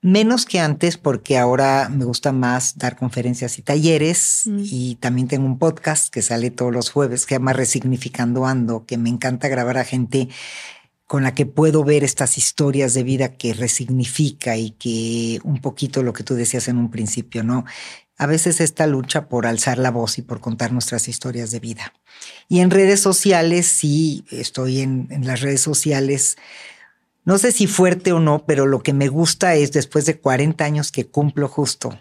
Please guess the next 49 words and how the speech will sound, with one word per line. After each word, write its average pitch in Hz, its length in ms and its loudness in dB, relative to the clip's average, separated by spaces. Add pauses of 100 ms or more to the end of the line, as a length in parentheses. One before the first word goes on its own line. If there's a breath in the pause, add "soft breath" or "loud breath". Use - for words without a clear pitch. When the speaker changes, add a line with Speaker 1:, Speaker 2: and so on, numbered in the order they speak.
Speaker 1:
de 117 180 -6
terapeuta, 123 720 -4 (880 soft breath)
poder 156 260 2
transmitir 170 500 2
un 180 120 2
poco 175 260 0
de 165 120 4
lo 139 140 -2
que 151 160 2
he 151 60 4
aprendido 156 920 2
como 143 200 -2
a 139 40 2
un 160 100 2
nivel 170 240 2
más 165 220 0
macro. 139 460 -2
Eso 117 140 -6
es 143 60 -6
lo 139 120 -8
que 131 80 -6
se 131 140 -2
me 127 80 0
hace 127 180 -2
fascinante, 120 640 -4
¿no? 127 160 -4
Que - 100 -4
no 135 100 -2
se 135 120 -2
quede 139 220 -2
en 139 100 -2
un 143 180 0
consultorio, 131 760 -4 (440 soft breath)
Speaker 2:
Ok. 202 300 -6
Speaker 1:
sino 135 320 -2
que 135 100 -4
se 139 160 -2
pueda 143 300 -2
difundir 135 460 -2
un 139 140 -4
poco - 260 -4
más 131 260 -2
de 135 100 -2
todos 139 320 -2
estos 143 280 -4
aprendizajes 123 880 -4
y 120 60 -8
todas 135 380 -2
estas 135 520 -2